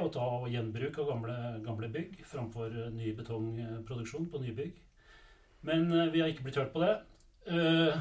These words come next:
sånn at, eh, sånn at man har jo bestemt at nytt regjeringskvartal skal presse sammen på de, eh, på det lille are-, arealet der. Og da har man jo prøvd å få ned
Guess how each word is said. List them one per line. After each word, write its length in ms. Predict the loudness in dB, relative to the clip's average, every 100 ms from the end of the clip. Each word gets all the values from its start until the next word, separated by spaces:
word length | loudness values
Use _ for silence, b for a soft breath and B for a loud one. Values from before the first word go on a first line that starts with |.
| -2
sånn 260 | -4 0 4
at, 340 | 4 2 -6 0
eh, 400 | 2 4 2 0 -2 -4
sånn 280 | -4 -2 -2
at 160 | -2 2
man 80 | 4
har 100 | 4
jo 80 | 2
bestemt 380 | -2 -2 -2
at 260 | -6 -6 -10 -6
nytt 160 | -2
regjeringskvartal 500 | -2 -2 -4 -2 -2
skal 300 | -4 -4 -2
presse 260 | -2 -4 -2
sammen 320 | -2 -2 -4
på 140 | -6
de, 340 | -4 -2 -4 -4
eh, 680 | -6 -10 -12 -14 -14 -14 -12
på 120 | -8 -6
det 140 | -6
lille 180 | -4 -2
are-, 240 | -2 -4
arealet 360 | -4 -4 -2 -2
der. 160 | -2 -4 -14 B B B B B B 0
Og 80 |
da 100 | 6
har 120 | 6 6
man 120 | 2
jo 80 | 2
prøvd 240 | 0 0
å 80 | -2
få 340 | 0 0 0
ned 300 | 0 0 -2